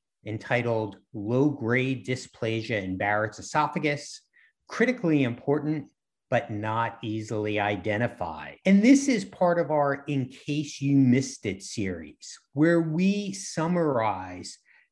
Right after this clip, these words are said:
seminal research studies from the past five years that still impact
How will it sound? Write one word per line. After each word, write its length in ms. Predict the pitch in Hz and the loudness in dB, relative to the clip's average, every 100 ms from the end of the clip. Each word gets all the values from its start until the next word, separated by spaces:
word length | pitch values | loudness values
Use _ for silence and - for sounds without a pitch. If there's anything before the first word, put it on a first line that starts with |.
| _ | _
seminal 1080 | - - - - 196 202 156 123 101 92 - | -14 -14 -6 4 4 6 4 2 -2 -6 -6
research 720 | 135 139 160 - - 127 123 | 0 4 2 0 -2 0 0
studies 800 | - - - 104 92 87 90 - - _ - | -6 -12 -4 -4 -4 -10 -14 -16 -20 _ -2
from 160 | 123 | 0
the 80 | 113 | 0
past 640 | - - 120 120 - - - | -4 -2 0 0 -4 -16 -4
five 400 | 143 151 156 151 | 0 4 4 2
years 560 | 104 87 82 78 - - _ _ - | -2 -8 -12 -18 -20 -20 _ _ -10
that 300 | 123 131 120 | -2 -2 -2
still 680 | - - - 180 180 175 - | -10 -16 -2 0 2 0 -2
impact 840 | 147 147 - 117 98 92 - _ | 0 0 -2 -4 -4 -6 -12 _